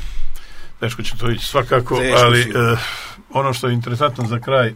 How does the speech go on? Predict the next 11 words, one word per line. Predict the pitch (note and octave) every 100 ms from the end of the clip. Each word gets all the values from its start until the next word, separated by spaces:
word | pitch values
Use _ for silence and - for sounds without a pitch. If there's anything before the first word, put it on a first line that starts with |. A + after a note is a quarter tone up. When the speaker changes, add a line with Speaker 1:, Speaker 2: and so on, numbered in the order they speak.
| -
Speaker 1:
za | A2 A2
kraj, | B2+ B2+ A#2+
e, | A2+ A2 G#2+
gospodine | A#2 A2+ A2 G#2+
Ratkoviću, | B2+ B2 B2 A#2 -
e, | A#2 - - - - - - - - A2 G#2+ A2+ -
je | A2+
opet | B2 B2 A#2+
vezano | A#2+ A#2+ A#2+ A#2 A2+ A2+
za | G#2 G#2+ G#2+ G#2 G#2+ - - - - - - - - - - -
turizam. | B2 A#2 G#2 F#2+